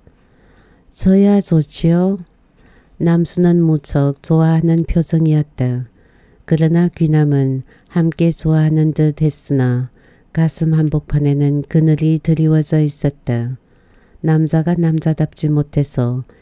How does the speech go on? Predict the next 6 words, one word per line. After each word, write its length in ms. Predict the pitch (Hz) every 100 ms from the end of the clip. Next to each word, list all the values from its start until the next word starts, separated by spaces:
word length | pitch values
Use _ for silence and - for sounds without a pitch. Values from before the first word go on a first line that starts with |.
| _ _
이렇게까지 960 | 156 151 147 151 147 147 139 - 143 143 -
꾸며야 520 | 156 156 147 151 151
하는 280 | 151 156 156
것이 500 | 156 - - 156 156
너무나 520 | 151 156 156 156 160
서글펐다. 960 | 160 - 156 151 147 151 - - 123 120